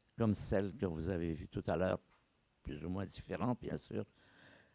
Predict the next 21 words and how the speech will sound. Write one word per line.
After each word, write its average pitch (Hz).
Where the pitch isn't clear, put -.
Le 113
nombre 175
de 160
galaxies 147
dans 131
l'univers, 120
on 117
le 110
chiffre 143
maintenant 120
à 113
plusieurs 127
centaines 139
de 135
milliards. 98
Plusieurs 120
centaines 135
de 120
milliards 117
de 95
galaxies 101